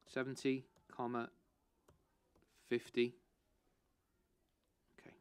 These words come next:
it creates this shape in the middle. I'm gonna use the two point arc, click on either side, and just drop that down.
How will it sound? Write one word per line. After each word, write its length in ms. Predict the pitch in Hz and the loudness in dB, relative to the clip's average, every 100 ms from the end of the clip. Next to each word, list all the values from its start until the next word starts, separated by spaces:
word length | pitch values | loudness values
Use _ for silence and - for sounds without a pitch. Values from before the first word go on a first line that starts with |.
| _ _ - - _ _ | _ _ -20 -20 _ _
it 120 | - | -10
creates 340 | - 92 - | -2 -2 -2
this 140 | - - | -8 -8
shape 320 | - 87 85 95 | -6 -4 -6 -8
in 60 | |
the 60 | 87 | -8
middle. 220 | 76 76 - _ _ _ - - _ _ _ - - - - - _ _ _ _ _ _ - | -8 -12 -14 _ _ _ -20 -20 _ _ _ -20 -20 -20 -20 -20 _ _ _ _ _ _ -2
I'm 160 | 135 | 0
gonna 140 | 139 139 | 2 2
use 340 | 139 139 131 | 4 4 4
the 240 | 131 127 127 - _ _ _ _ _ _ _ _ | 4 4 2 -8 _ _ _ _ _ _ _ _
two 360 | - - 151 151 | -10 6 8 8
point 460 | 151 - 135 127 120 | 6 0 0 0 2
arc, 460 | 104 110 117 - - _ _ _ _ _ _ _ _ _ _ _ _ _ _ | 4 4 0 -10 -20 _ _ _ _ _ _ _ _ _ _ _ _ _ _
click 220 | - 110 110 | -10 -6 0
on 80 | |
either 200 | 113 107 | 0 0
side, 500 | - 139 139 151 156 - _ _ _ _ _ _ _ _ _ _ _ _ _ - _ - _ _ | 0 0 2 0 -2 -8 _ _ _ _ _ _ _ _ _ _ _ _ _ -20 _ -20 _ _
and 120 | - 90 | -12 -6
just 180 | - | -6
drop 320 | - 101 92 - | -2 0 0 -2
that 200 | 95 - | -4 -2
down. 380 | 95 90 90 | -2 0 -2